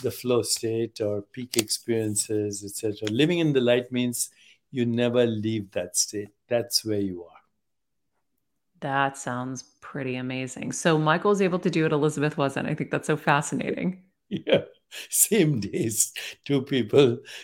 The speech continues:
Speaker 1: in the same room.
Speaker 2: Did he end up sticking with it?
Speaker 1: Who, Michael?
Speaker 2: Yeah.
Speaker 1: Did, you know, till he got destroyed by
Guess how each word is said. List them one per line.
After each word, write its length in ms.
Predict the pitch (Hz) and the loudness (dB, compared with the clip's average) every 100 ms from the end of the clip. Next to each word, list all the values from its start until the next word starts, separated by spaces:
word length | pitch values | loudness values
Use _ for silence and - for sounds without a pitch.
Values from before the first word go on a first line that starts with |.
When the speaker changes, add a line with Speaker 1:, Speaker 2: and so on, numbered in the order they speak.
| - | -2
Speaker 1:
in 260 | 156 139 117 | 2 4 2
the 120 | 117 | -2
same 340 | - 131 131 | 4 6 6
room. 380 | 120 123 117 95 - - - - | 4 4 4 0 -10 -20 -18 0
Speaker 2:
Did 120 | 220 | 4
he 100 | 214 240 | 6 8
end 100 | 294 | 6
up 80 | |
sticking 460 | 294 - 196 233 240 | 4 4 4 4 4
with 180 | 269 269 | 2 2
it? 300 | 311 - - _ _ _ _ _ | 0 -2 -8 _ _ _ _ _
Speaker 1:
Who, 240 | - 147 117 | -2 0 2
Michael? 460 | 113 143 160 196 175 | 2 2 2 2 2
Speaker 2:
Yeah. 180 | 160 156 | 6 6
Speaker 1:
Did, 80 | 127 - - | 6 0 -2
you 100 | 127 | 0
know, 160 | 135 | 0
till 240 | 127 139 135 | 0 0 0
he 100 | 127 | -2
got 320 | 110 117 107 - - 147 | 2 2 2 -2 -18 -12
destroyed 760 | 123 - - 117 113 113 101 95 | -4 -4 -2 0 2 0 -2 -2
by 320 | 101 98 | -2 -2